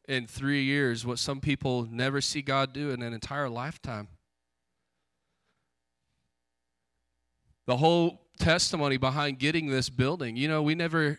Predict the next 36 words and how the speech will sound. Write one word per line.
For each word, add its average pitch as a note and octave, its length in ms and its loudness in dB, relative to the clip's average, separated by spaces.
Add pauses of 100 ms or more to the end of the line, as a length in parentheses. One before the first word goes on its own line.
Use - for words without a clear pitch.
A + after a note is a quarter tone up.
went D3+ 280 0
to D3+ 200 2
a, C3+ 160 2
a - 0 -
loan C#3+ 400 0
to D3 100 2
a C3 60 2
bank C#3+ 300 -2
to C#3 100 -4
get D3 240 -4
this B2+ 160 -2
building. C#3 400 -2
The B2 100 -2
Lord D3+ 320 2
provided D3 460 2
the C#3 80 -2
money C#3 400 -2
supernaturally. D3 920 -2 (2500)
I D3+ 120 4
was E3 160 8
a D#3+ 40 2
part E3+ 220 6
of D#3 100 2
an D3 120 4
organization D#3 760 2
that, C3 240 2 (960)
'cause G3 200 6
I'm B3+ 80 2
gonna G#3+ 160 4
tell G#3+ 180 2
y'all, F#3+ 160 6
I F3 140 6
grew F#3 200 4
up F3+ 140 4
in E3+ 80 0
religion, C#3 600 2